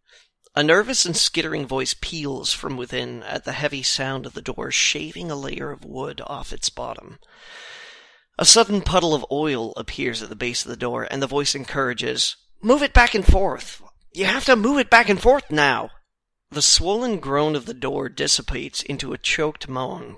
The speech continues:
with a few strokes of the arc it opens by, and as if it were never stuck before, it flies open, revealing a small and diminished man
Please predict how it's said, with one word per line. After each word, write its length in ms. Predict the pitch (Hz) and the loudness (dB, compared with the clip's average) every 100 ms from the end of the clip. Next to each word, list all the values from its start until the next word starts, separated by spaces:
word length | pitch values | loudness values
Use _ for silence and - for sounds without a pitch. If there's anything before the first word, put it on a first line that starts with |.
| - | -12
with 120 | 143 | -10
a 40 | 143 | -10
few 240 | - 175 | -10 0
strokes 440 | - - 143 135 | 2 2 -2 -4
of 80 | 127 | -8
the 180 | - - | -10 -10
arc 360 | - - - - | -6 -6 -8 -16
it 120 | - | -12
opens 480 | 120 - - 87 - | -12 -12 -16 -12 -12
by, 400 | - 107 110 - - - - - _ | -12 -14 -16 -20 -20 -20 -20 -20 _
and 180 | 165 170 | -2 -2
as 140 | 180 | 0
if 100 | 202 | 0
it 120 | 196 151 | -2 -2
were 100 | 160 | 0
never 360 | 156 175 214 | 2 2 2
stuck 600 | 208 - - 165 131 - - | 4 4 4 2 0 -6 -10
before, 520 | 127 - 147 117 123 | -10 -8 -8 -8 -10
it 120 | - - | -10 -12
flies 460 | - 156 180 185 | -6 -4 -4 -4
open, 320 | 151 135 127 127 | -4 -4 -6 -8
revealing 440 | 127 143 139 135 | -8 -8 -8 -4
a 40 | |
small 580 | 131 - 147 143 151 151 | 0 0 2 0 0 -4
and 200 | - 143 | -6 -6
diminished 560 | 143 175 185 165 - - | -4 -4 -4 -4 -6 -6
man 400 | 127 123 - | -12 -16 -18